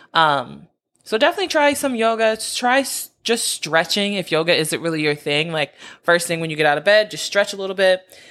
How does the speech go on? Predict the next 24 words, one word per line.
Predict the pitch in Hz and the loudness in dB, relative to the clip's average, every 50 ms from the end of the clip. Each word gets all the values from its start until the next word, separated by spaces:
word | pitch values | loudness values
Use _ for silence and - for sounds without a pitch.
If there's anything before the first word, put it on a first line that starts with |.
| - _ _ _ _ _ _ _ _ _ _ - | -20 _ _ _ _ _ _ _ _ _ _ -2
In | 214 208 | -2 0
the | 202 | 2
middle | 208 208 208 | 2 2 2
of | 185 170 | 2 2
the | 165 | 0
day, | 151 151 147 170 190 | 2 2 2 2 0
just | 196 214 208 - | -2 -4 -8 -4
stretch | - 196 190 190 - | -2 -2 -2 -2 -2
it | 196 | 0
out. | 190 185 185 185 185 - 196 | 2 2 4 2 2 0 0
Like, | 165 156 151 151 - - - - - - - | 0 0 0 -2 -6 -14 -20 -20 -18 -8 -4
anytime | 214 233 247 247 277 254 233 226 | -2 -2 0 0 0 0 0 0
you | 220 | -2
can | 214 220 196 | -4 -4 -4
just | 170 160 156 - | -2 -2 -4 -4
stretch, | - - 147 143 151 190 - - - - - - - - - | -4 -2 2 2 2 2 0 -4 -8 -12 -12 -16 -20 -20 -14
it's | - - - | -6 0 0
like | 185 180 180 | 2 2 0
a | 180 | 0
little | 170 170 170 160 151 | 0 0 0 -2 -2
reset | 135 147 160 160 160 - 147 - - - | -2 -4 -4 -4 -4 -2 -2 -4 -4 -4
for | - 143 | -6 -4
your | 135 120 127 | -4 -4 -4
body. | - 117 - - - - - | -6 -6 -6 -8 -10 -14 -18